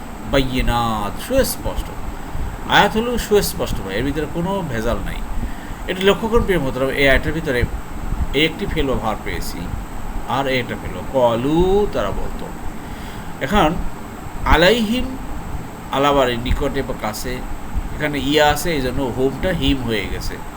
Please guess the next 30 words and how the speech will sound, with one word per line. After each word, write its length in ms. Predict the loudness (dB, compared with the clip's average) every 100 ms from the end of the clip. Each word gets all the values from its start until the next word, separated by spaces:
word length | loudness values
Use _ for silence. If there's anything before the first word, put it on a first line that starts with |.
| -6 -6 -4 -4 -2
আবার 180 | 2 2
দেখেন, 220 | 2 -2 -4 -6 -6 -6 -4 0
আয়াতুনা 1160 | 4 6 6 4 2 0 -2 0 0 2 2 0 -4 -8 -12 -4
মানে 220 | 0 2
আমাদের, 640 | 2 0 0 2 4 4 2 -2 -4
না 160 | -2
মানে 200 | 0 0
আমাদের, 440 | -2 -2 -4 -4 -4 -4
মানে 120 | -4
our 440 | -2 2 4 4
verses, 760 | 2 2 0 0 -4 -4 -4 -4
our 180 | -2 -2
verses, 420 | -2 -2 -2 -4
আমার 300 | -4 0 0
বা 140 | 2 0
আমাদের 280 | -2 -4 -4
দুইটাই 220 | -2 -4 -2
তো 80 | -2
রাইট, 340 | 0 0 -2 -6 -6 -4 -2 2
আল্লাহর 200 | 4 4
ব্যাপারে 240 | 2 -2
স্বতন্ত্র, 520 | -4 -2 -2 -4 -4 -4
সা-, 60 |
আপনারা 260 | -4 -4 -2
ভালো 160 | -2
করে 140 | -4 -4
জানেন। 240 | -6 -6 -6 -8 -8 -6 -6 -6 -8 -10 -10 -10 -10 -8 -6 -2 2
কলু 580 | 6 8 10 8 6 6
তারা 200 | 8 8
বলতো, 460 | 6 0 -2 0